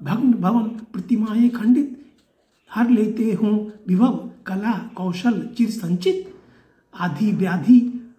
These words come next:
बहुवृष्टि वात उत्पात अमंगल, बहिनी बाढ़ भूकंप, बह-,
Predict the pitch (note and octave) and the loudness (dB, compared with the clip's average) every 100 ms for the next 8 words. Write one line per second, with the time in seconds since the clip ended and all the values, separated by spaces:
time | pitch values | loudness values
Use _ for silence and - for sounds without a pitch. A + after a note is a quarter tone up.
0 | _ D#3+ G#3 G#3 B3+ - - C#4+ - - | _ -6 -4 -2 -4 -4 -2 -2 -2 -10
1 | _ _ F3 D#3+ A3+ B3 F#3+ C#3+ - F#3+ | _ _ -12 -4 -4 -4 -8 -10 -10 -6
2 | B3 - F3+ F#3 G#3 C4+ F#4 - - _ | -6 -4 0 0 0 -2 -4 -8 -18 _
3 | _ _ _ _ _ _ - E3+ E3 G3+ | _ _ _ _ _ _ -12 -4 0 4
4 | B3+ C#4 - - - _ _ _ _ _ | 4 4 -4 -14 -20 _ _ _ _ _
5 | _ _ _ _ _ _ _ _ _ _ | _ _ _ _ _ _ _ _ _ _
6 | _ _ _ _ - _ _ _ _ _ | _ _ _ _ -20 _ _ _ _ _
7 | - F#3 C4 F#3+ A#3+ - - - E3 F#3+ | -6 -2 -2 -2 -4 -6 -18 -10 -6 -4
8 | - D4 D4 - - _ _ _ _ _ | 0 0 0 -6 -20 _ _ _ _ _
9 | D#3+ E3 - _ C4+ | -14 -14 -16 _ -4